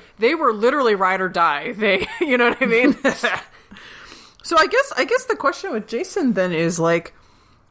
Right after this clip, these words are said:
Speaker 2: do you think that when he got to the good place and he no longer had to hustle, okay, he doesn't have to sell dirty magazines or sell fake drugs or do, he doesn't have to do anything. All of his needs are met.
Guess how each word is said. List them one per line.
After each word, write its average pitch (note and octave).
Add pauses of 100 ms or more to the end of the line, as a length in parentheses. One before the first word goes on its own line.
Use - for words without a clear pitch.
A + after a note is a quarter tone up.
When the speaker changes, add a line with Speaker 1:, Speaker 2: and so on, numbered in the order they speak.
(140)
Speaker 2:
do A#3
you B3+
think F4
that F#3+
when F#3
he G#3+
got G3
to A3+
the F3+
good G#3
place D3+
and D#3+
he F3
no E3
longer E3
had D#3+
to C3
hustle, - (560)
okay, D#3
he F3
doesn't F#3+
have G#3
to E3+ (380)
sell D#3
dirty A#3
magazines B3
or E3
sell D#3
fake E3
drugs A#3
or D#3+
do, E3
he A#3+
doesn't D#4
have A3
to A#3+
do F#3+
anything. E3+
All E3
of G#3+
his F3
needs D#3+
are C#3+
met. D3+